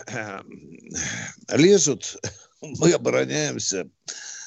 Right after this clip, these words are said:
пережевываем, лезут еще, еще, э, пережевываем. Ну, и когда нужно, мы атакуем.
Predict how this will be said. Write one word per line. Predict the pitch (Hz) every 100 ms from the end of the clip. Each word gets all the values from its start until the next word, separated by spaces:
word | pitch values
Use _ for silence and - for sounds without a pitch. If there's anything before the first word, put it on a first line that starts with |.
| -
пережевываем, | 120 131 135 127 165 156 120 104 95 95 92 -
лезут | 127 175 151 160
еще, | 160 147 - 180 170
еще, | 101 95 - - 127 156 131
э, | - 123 123 120 110
пережевываем. | 120 123 117 127 123 120 120 123
Ну, | 123 180 226
и | 190 208 202
когда | 165 139 165
нужно, | 185 208 185 196
мы | 151
атакуем. | 170 165 135 127 120 104